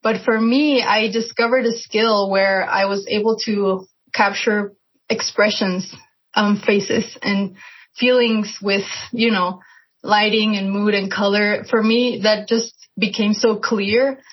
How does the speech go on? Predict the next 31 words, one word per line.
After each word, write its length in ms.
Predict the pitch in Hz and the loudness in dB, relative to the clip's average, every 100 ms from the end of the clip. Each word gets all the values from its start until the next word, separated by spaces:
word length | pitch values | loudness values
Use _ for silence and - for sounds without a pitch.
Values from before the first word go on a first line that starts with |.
| - _ | -20 _
to 100 | - | -2
the 100 | 208 | 0
message 440 | 196 190 202 233 226 | 2 0 0 0 2
I 80 | 202 | 0
was, 260 | 185 - - | -2 -6 -2
I've 180 | 214 214 | 0 2
been 160 | 202 | 0
trying 320 | - 196 196 208 | 2 0 0 2
to, 140 | 208 | 2
like, 200 | 185 - | 0 -2
share 440 | - - 185 208 | -4 0 0 2
and 300 | 208 214 214 | 0 0 -2
the 60 | 202 | -2
feelings 560 | 190 196 196 226 226 - | -4 -2 0 0 0 -2
that 100 | 196 | 0
I 60 | 202 | 0
wanna 280 | 190 196 196 | 0 0 0
share 220 | - 190 | 0 0
with 160 | 214 | 0
my 140 | 220 202 | 0 -2
stories. 640 | - 214 214 226 320 - - | -2 0 2 2 0 -4 -4
But 380 | 226 214 196 - _ - | 0 2 0 -6 _ -2
that's 220 | 247 240 | -2 0
probably 320 | 254 254 247 | 2 2 2
one 180 | 233 233 | 2 0
of 60 | 240 | 0
my 140 | 214 | 0
most 340 | 208 208 214 | 0 0 -2
favorite 360 | - 208 208 - | -2 -2 -2 -4
parts 380 | - 202 95 - | -2 -2 -2 -4
of 240 | 202 190 | -4 -6